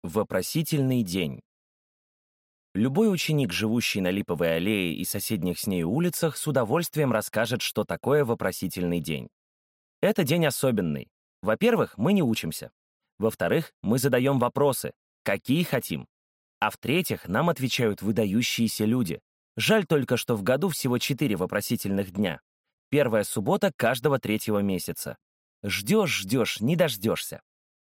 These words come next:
К этому можно добавить, что во всех школах на самом приметном месте висят ящики. Голубые, розовые, белые или желтые. И в эти ящики с большими вопросительными знаками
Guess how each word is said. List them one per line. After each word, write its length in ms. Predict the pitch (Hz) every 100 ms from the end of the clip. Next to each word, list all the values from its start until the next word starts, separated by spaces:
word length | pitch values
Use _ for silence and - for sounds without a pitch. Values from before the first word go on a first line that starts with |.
| _ _ -
К 40 |
этому 260 | 175 139 123
можно 340 | 131 123 113
добавить, 380 | 104 127 180 110
что 220 | - 107
во 80 | 110
всех 240 | - 117
школах 480 | - - 185 127 -
на 100 | 101
самом 340 | - 143 107
приметном 440 | 98 110 107 - 82
месте 420 | 110 185 - 76 _ _ _
висят 340 | 104 117 208 147
ящики. 560 | 135 104 - - - - _ _ _ -
Голубые, 640 | 95 82 76 143 208 202 _ -
розовые, 640 | 90 95 120 165 175 151 -
белые 540 | 80 92 123 151 151 -
или 180 | 170 190
желтые. 520 | 160 107 78 - 64 - _ _ _ _ -
И 120 | 131
в 60 |
эти 200 | 170 -
ящики 480 | 113 151 143 - 95
с 100 | 90
большими 460 | 92 117 - 151 120
вопросительными 760 | 95 104 110 131 110 90 82
знаками 520 | 80 113 190 120 80